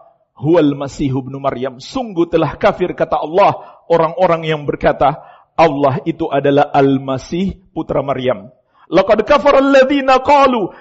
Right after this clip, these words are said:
innallaha thalithu thalatha. Sungguh telah kafir orang-orang yang mengatakan Allah adalah satu dari yang tiga. Dan Allah perintahkan kepada Nabi Muhammad sallallahu alaihi wasallam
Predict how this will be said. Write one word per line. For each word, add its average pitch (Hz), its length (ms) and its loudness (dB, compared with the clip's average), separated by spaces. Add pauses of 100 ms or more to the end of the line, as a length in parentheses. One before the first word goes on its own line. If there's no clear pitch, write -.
(180)
innallaha 277 840 4
thalithu 339 560 4
thalatha. 226 800 2
Sungguh 311 440 -2
telah 277 320 2
kafir 294 400 2 (400)
orang-orang 302 600 4
yang 285 120 0
mengatakan 277 560 0
Allah 262 680 2
adalah 240 320 4
satu 233 360 0
dari 185 240 2
yang 170 160 -4
tiga. 135 480 -6 (920)
Dan 170 240 0
Allah 175 320 2
perintahkan 175 800 -4
kepada 180 320 2
Nabi 196 240 0
Muhammad 190 400 -6
sallallahu 185 480 0
alaihi 170 80 0
wasallam 175 480 0